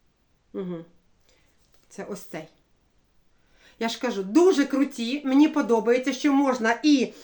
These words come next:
е, взуття, і можна ножки. Це дуже, дуже круто, оце цей сульфатом ма-, натрію, дуже круті аромати, дуже круті запахи.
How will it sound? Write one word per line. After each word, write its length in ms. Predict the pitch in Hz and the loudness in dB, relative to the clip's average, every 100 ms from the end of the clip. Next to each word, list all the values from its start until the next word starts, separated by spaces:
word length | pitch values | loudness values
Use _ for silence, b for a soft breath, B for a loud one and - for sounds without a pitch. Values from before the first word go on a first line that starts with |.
| B | B
е, 120 | 226 220 | -4 -4
взуття, 440 | 190 262 254 359 440 453 - | 0 0 4 4 4 2 -6
і 100 | 247 | -4
можна 380 | 240 302 302 294 | 0 0 4 8
ножки. 640 | 294 269 254 - 202 185 B B | 8 6 0 -4 -6 -6 B B
Це 120 | 262 | -4
дуже, 260 | 254 294 233 | 0 0 0
дуже 340 | 220 311 294 | 0 2 2
круто, 440 | - 294 359 415 254 233 | 2 4 4 2 0 -2
оце 220 | 240 262 | -4 -6
цей 180 | 254 240 | -4 -4
сульфатом 540 | - 220 - 214 214 | -6 -8 -4 -4 -4
ма-, 120 | 220 254 | -4 -2
натрію, 560 | 269 320 285 214 190 B B | -2 -2 -2 -4 -6 B B
дуже 300 | 214 277 269 | -4 -2 0
круті 400 | 277 247 247 254 233 | -2 -6 -8 -6 -2
аромати, 520 | 214 226 294 311 262 | 0 2 2 0 -2
дуже 280 | 208 247 233 | -6 -6 -6
круті 320 | 240 - 214 | -8 -8 -8
запахи. 560 | 190 294 294 262 247 | -4 -4 -2 -4 -6